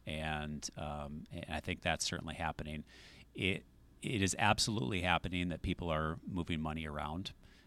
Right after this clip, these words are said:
Um, and, and, and certainly high yield checking accounts and savings accounts, those have been beneficiaries.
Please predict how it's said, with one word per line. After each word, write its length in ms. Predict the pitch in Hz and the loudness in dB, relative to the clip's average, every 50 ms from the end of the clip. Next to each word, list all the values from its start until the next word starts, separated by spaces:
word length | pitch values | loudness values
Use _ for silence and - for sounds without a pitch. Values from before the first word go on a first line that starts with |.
| - - - - | -20 -18 -12 -8
Um, 500 | 76 71 71 76 76 73 76 76 80 - - - - - - | -6 -6 -6 -6 -6 -6 -6 -8 -8 -10 -14 -18 -18 -10 -8
and, 640 | 80 80 78 76 78 78 78 76 76 78 - - - - - | -6 -4 -4 -4 -4 -4 -4 -4 -4 -4 -6 -6 -6 -4 -2
and, 200 | 101 80 80 78 | -2 -2 -2 -2
and 200 | - 85 82 78 | -4 -4 -2 0
certainly 300 | - - - 87 85 82 | 0 0 0 0 -2 -4
high 180 | 78 78 87 90 | -2 2 2 4
yield 500 | 87 87 87 87 87 85 85 82 - - - - - - - - - - | 4 4 4 2 2 2 0 -2 -4 -10 -12 -16 -20 -20 -20 -20 -10 0
checking 360 | - - 82 - - 85 80 | 2 2 2 2 0 -2 -4
accounts 440 | 78 - - 82 80 80 80 - - | -2 0 0 2 2 2 0 -2 -6
and 120 | 80 76 | -6 -6
savings 260 | - - 80 78 78 80 | -4 -4 -4 -4 -6 -6
accounts, 380 | - 82 78 76 - - - - - - - | -4 -4 -4 -2 -4 -6 -8 -10 -16 -16 -12
those 520 | - - - - - - 87 85 82 80 - | -10 -10 -8 -6 -2 0 2 2 2 0 0
have 80 | 82 | 0
been 140 | 82 85 82 | 0 2 2
beneficiaries. 880 | - 85 80 78 - - 78 - - 85 80 78 78 78 78 - - | 2 2 0 0 0 -2 -2 -2 -2 0 0 0 0 0 -2 -4 -6